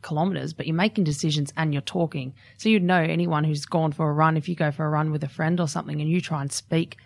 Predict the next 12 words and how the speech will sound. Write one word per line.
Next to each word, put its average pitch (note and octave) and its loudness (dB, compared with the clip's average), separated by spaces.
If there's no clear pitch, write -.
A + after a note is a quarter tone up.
like, D3+ 0
have E3 2
a D#3 0
conversation D#3 0
the D3+ -2
entire D3+ -2
way D#3 -2
through, A#3 0
it's, - -6
it's C4+ -14
extremely F#3+ 0
difficult. D3+ -4